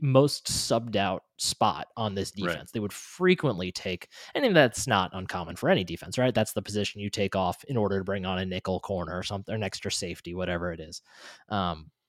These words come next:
Speaker 1: but I'm curious to see if Manny Diaz has a similar philosophy, because, you know, they've said that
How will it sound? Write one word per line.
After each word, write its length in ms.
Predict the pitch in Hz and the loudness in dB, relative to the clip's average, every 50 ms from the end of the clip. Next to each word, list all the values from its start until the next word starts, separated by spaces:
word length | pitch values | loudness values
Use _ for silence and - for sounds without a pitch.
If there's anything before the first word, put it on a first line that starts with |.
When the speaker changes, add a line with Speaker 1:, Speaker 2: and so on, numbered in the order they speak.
| _ - | _ -8
Speaker 1:
but 520 | 151 120 - 113 104 98 95 95 - - - | -4 2 6 8 8 8 6 4 0 -4 -4
I'm 100 | 151 147 131 | -4 -4 0
curious 360 | - - 135 123 117 - - | 2 2 4 4 2 0 -2
to 80 | 120 | -4
see 400 | 107 - - 117 104 104 101 80 | -4 -4 -2 -2 -2 -2 0 0
if 220 | 98 104 98 - - | 0 0 -2 -2 -4
Manny 360 | 123 117 107 98 98 95 95 | -4 -2 0 0 0 0 -2
Diaz 460 | 90 98 98 98 95 95 90 87 - | -2 0 0 0 0 0 0 -2 -4
has 160 | - 101 - | -6 -6 -4
a 40 | 101 | -4
similar 420 | 92 - - 113 104 101 95 87 82 | -2 -2 0 0 2 2 2 2 0
philosophy, 760 | - 92 90 92 95 131 151 - - 170 - - 185 185 | -2 -4 -6 -4 -4 -4 -4 -4 -6 -6 -2 0 2 2
because, 420 | 180 160 131 - 110 98 92 92 - | 2 0 0 0 0 0 0 -2 -4
you 80 | 107 98 | -6 -6
know, 120 | 92 85 - _ _ _ _ - | -6 -6 -8 _ _ _ _ -2
they've 240 | 143 127 120 113 - | 2 4 4 4 4
said 460 | - - - 139 131 131 135 131 123 | 2 2 4 4 4 4 4 4 2
that 140 | 120 107 - | 0 0 0